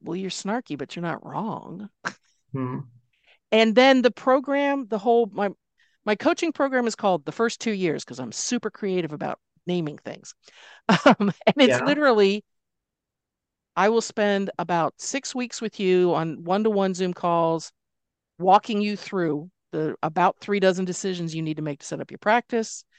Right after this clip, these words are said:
Speaker 2: Mm-hmm.
Speaker 1: And then I give you two years of coaching support. And it all kind of just came together for me in the, over the course of a couple of days.
Speaker 2: Wow.
Speaker 1: 'Cause when snarky voice shows up,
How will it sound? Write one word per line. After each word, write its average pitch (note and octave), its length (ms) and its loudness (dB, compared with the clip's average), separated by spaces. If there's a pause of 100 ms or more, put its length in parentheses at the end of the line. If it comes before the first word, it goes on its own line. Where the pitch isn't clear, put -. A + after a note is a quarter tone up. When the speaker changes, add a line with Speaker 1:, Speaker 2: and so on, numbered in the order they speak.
(140)
Speaker 2:
Mm-hmm. C3 220 -8
Speaker 1:
And E3 100 -2
then E3 80 0
I E3 80 0
give E3 160 -4
you D#3+ 100 -6
two - 180 -6
years E3 260 -4
of - 40 -10
coaching - 360 -10
support. - 400 -18 (560)
And F#3+ 180 4
it A3 160 8
all G#3+ 280 6
kind F#3+ 280 -2
of D#3 80 -4
just D#3 240 -10 (160)
came A#3+ 340 2
together G3 380 0
for E3 240 -4
me E3 160 -2
in D#3+ 60 -2
the, D3+ 80 -8 (160)
over E3+ 180 -6
the E3 80 -8
course F3 260 -8
of D#3+ 60 -12
a D3+ 40 -10
couple D#3 280 -6
of C3+ 60 -8
days. - 380 -10 (840)
Speaker 2:
Wow. B2+ 340 2
Speaker 1:
'Cause E3+ 140 -4
when G3 220 2
snarky A3+ 580 2
voice D#3+ 300 0
shows D3 340 -4
up, C#3 200 -4